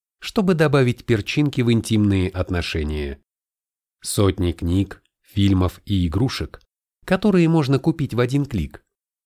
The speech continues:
и в приватной обстановке собственного дома – просветят вас о новых способах разнообразить сексуальную жизнь.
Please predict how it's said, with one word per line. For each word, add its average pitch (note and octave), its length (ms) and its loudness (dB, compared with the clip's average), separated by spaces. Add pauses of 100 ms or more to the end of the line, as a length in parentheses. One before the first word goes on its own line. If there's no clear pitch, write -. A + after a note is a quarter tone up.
(140)
и C3 120 0
в - 120 -6
приватной A2 520 2
обстановке A2+ 600 -2
собственного A#2 640 -2
дома – C#2 340 -2 (720)
просветят G#2 640 0
вас A#2 220 0
о A2+ 80 0
новых B2 340 0
способах D#3 580 -2
разнообразить C#3 760 2
сексуальную A#2 760 0
жизнь. D2 480 -4